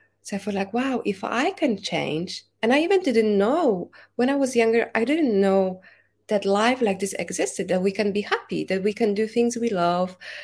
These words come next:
that, you know, there can be kindness and, uh, and joy. So seeing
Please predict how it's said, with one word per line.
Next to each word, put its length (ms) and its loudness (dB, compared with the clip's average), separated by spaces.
that, 440 4
you 100 2
know, 160 2
there 140 -2
can 200 0
be 80 -4
kindness 1000 -2
and, 380 0
uh, 260 -2
and 200 2
joy. 540 2
So 520 2
seeing 720 2